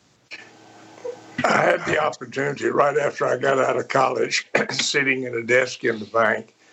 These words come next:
for a man to walk up to my desk and introduce himself as William Winter.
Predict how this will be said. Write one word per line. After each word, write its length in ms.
for 200
a 60
man 340
to 80
walk 340
up 200
to 120
my 180
desk 520
and 120
introduce 540
himself 580
as 160
William 400
Winter. 340